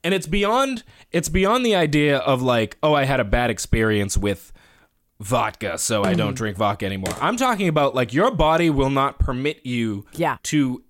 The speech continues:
Speaker 1: put this in you anymore. And, like, like, 'cause I feel like, me personally, this is why I bring this up, is that my,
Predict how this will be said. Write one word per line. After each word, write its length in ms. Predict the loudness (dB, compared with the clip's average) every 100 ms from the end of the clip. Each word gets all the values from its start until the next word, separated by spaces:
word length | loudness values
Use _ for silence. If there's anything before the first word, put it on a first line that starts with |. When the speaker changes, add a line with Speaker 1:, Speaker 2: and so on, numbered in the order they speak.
| _ -2
Speaker 1:
put 260 | 0 0 -2
this 280 | -2 -4 -6
in 340 | -4 -2 -4
you 420 | -4 -2 -2 -2 -4
anymore. 840 | -4 -4 -2 0 2 2 0 -2 -8 -20 _ _ _ _ _ -4
And, 260 | -2 0
like, 360 | 0 0 -4 -12 -20 -6
like, 220 | -4 0
'cause 160 | 0 2
I 140 | 0
feel 240 | 0 0 2
like, 340 | 2 0 -4
me 180 | -2 0
personally, 600 | 0 0 -6 -8 -10 -6
this 160 | -6
is 100 | -4
why 180 | -2 0
I 40 | -2
bring 180 | -4 -6
this 140 | -6
up, 240 | -8 -10 _ -20 _ -8
is 140 | -2
that 180 | -2 -2
my, 380 | -2 0 -2